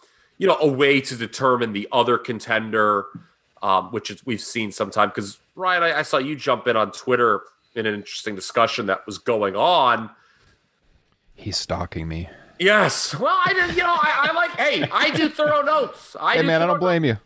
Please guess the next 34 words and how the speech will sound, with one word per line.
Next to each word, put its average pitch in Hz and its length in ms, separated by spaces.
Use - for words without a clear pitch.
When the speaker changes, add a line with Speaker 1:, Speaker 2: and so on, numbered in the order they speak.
Speaker 2:
I 143 40
don't 147 120
blame 151 240
you. 127 60
I - 20
got 127 180
good 147 120
Speaker 1:
Okay. 147 60
Speaker 2:
takes. 127 300
Follow 131 240
me 98 180
at 127 160
Ryan 120 320
Drosty. 98 340
Speaker 1:
Okay. - 60
Speaker 2:
There 113 120
you 113 40
go. 104 80
Speaker 1:
Okay. 135 240
So - 400
Speaker 2:
<laughs> - 840
Speaker 1:
the 185 120
initial 311 300
conversation 208 500
brought 175 140
up 185 80
a 117 40
good 120 200
point. 123 280
The 185 120
reason 240 600
that 165 140
Elimination 143 580
Chamber 107 640